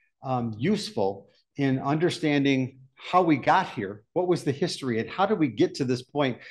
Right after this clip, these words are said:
with the technologies and how they actually have come together where they can be combined in order to be able to create even more risk and more threat, uh, by you integrating those technologies into,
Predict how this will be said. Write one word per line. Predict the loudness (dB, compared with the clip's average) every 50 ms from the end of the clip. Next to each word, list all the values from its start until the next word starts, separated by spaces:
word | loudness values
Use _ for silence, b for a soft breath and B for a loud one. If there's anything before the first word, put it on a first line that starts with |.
| B B B
with | 0 0 0
the | 0 -2
technologies | 0 0 0 0 2 4 4 4 4 4 2 0 -2 -2 -2 -6
and | -10 -6
how | 0 2 4 4 4
they | 4 4 4 2 2 B B B B _ -2
actually | 0 0 0 0 0 0 0 2 2 0 0 B B B B -4
have | -4 -4
come | -2 0 0 0 0
together | 0 -4 -2 2 4 4 4 4 2
where | 0 2 0 0
they | 2 0 -2
can | -2 -2 -4 -4 -2
be | -2 -4
combined | -4 -4 -6 -4 -2 -2 0 0 0 -2 -4 -4 -8 -10 -14 _ _ _ b b b b b b
in | -2 -2
order | 0 0 0 -2
to | -2 -2 -4
be | 0 0 0
able | 2 2 0
to | -2
create | -4 -6 -2 0 0 0 -2 -2
even | -4 -2 -2 -2 -2 -2
more | -2 -2 0 0 0 0 0
risk | 2 2 0 0 -2 -6 -6
and | -6 -4 -2
more | 0 0 0 0
threat, | -2 -4 -8 -2 0 2 2 0 -2 -6 b b b b b b
uh, | -6
by | -2 -2 0
you | 0 -2 -2 -4 -2
integrating | -2 -2 -2 -2 -2 -2 0 0 0 -2 -4 -2 0
those | 0 2 2 0 -2 -4 -8 -12 -16 _ -10
technologies | -10 -8 -4 0 2 4 4 4 2 2 0 -2 -2 -2 -4 -2
into, | 0 0 0 0 -2 -2 0 0 0 0 -4